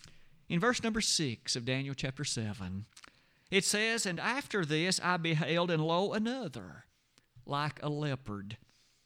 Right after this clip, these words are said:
which had upon the back of it four wings of a fowl. The beast had also four heads, and dominion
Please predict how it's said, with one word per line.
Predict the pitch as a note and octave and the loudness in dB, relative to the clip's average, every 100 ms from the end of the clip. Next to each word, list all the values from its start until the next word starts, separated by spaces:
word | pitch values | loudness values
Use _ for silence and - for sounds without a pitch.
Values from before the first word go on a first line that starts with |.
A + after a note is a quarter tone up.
| - | -2
which | F#3+ - | 0 0
had | F#3 G3 G3 | 2 4 4
upon | G3 G3 | 4 6
the | E3 | 6
back | C#3+ F3 G#3+ - | 6 4 4 2
of | E3+ D#3 | 2 2
it | - | 0
four | - G3 A#3 | 0 4 4
wings | G#3 G#3 E3+ D3 C#3 | 4 2 2 -2 -2
of | C#3 C3+ | -2 -4
a | |
fowl. | C3 C#3 B2+ A#2 A2+ A2+ - - - _ _ _ | -6 -6 -6 -6 -8 -12 -14 -20 -20 _ _ _
The | - | -2
beast | B2+ D3+ G3 D#3+ - | 4 6 6 0 0
had | D#3+ | 0
also | D3+ F3+ G3 - D#3 | 4 4 4 4 2
four | - F#3 F3 | 2 2 4
heads, | D#3 F#3+ G3+ A3+ F#3 - - - - | 6 6 4 2 0 -4 -12 -14 2
and | E3 | 4
dominion | D#3+ E3 F#3 A3 F#3+ C#3 B2+ C#3 | 6 6 6 6 6 6 4 2